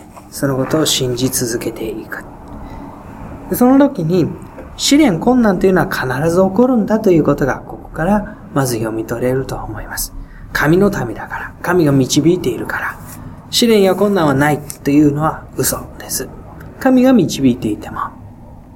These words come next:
この先住の越えた土地に攻め入って取ろうと思ったら、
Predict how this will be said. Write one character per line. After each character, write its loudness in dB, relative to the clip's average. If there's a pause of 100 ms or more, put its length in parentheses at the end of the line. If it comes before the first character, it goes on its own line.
(800)
こ 0
の 2
先 2
住 4
の 2
越 4
え 4
た -4
土 -4
地 -4
に 2
攻 2
め 6 (320)
入 -2
っ -2
て 0
取 4
ろ 6
う 0
と -6
思 -4
っ -10
た -10
ら、 0